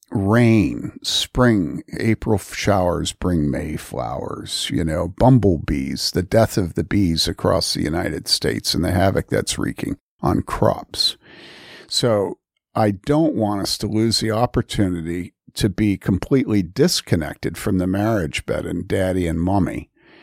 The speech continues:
when we first begin to teach these things, okay? Because when you start talking about your father and mother, there's a,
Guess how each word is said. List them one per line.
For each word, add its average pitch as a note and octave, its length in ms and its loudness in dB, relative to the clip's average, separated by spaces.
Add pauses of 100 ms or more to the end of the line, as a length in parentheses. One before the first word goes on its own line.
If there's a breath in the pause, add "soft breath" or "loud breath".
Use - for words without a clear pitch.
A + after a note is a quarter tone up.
(420 soft breath)
when A2+ 280 4
we G#2 120 6
first - 500 2
begin E2+ 320 0
to - 120 0
teach - 480 2
these - 420 -2
things, - 240 -10
okay? F#2+ 440 -2
Because G#2 420 -2
when F#2+ 140 0
you F#2+ 80 -2
start E3+ 340 0
talking C3+ 220 2
about G#2 160 0
your G2 100 -4
father F2+ 380 0
and F2 100 -2
mother, F2 380 -2
there's F#2 320 -4
a, - 840 0